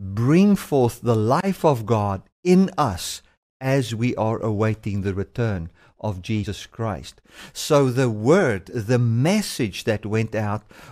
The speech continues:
was not the message that everything belongs to the nation of Israel. There was a different word that went out, and we're gonna look at that. Okay, so, um, I am going to,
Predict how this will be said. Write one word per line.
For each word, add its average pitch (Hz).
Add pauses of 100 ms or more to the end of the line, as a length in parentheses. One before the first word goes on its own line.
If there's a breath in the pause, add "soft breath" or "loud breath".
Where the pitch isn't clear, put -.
was 113 (180 soft breath)
not 214
the 208
message 135
that 117 (280 soft breath)
everything 135
belongs 120
to 120
the 110
nation 110
of 98
Israel. 92 (260 soft breath)
There 113
was 107
a 107
different 131
word 101 (240 soft breath)
that 95
went 98
out, 95
and 95
we're 117
gonna 101
look 104
at 92 (120)
that. - (520)
Okay, 147
so, 143 (360 soft breath)
um, 120 (840)
I 156
am 185
going 156
to, 139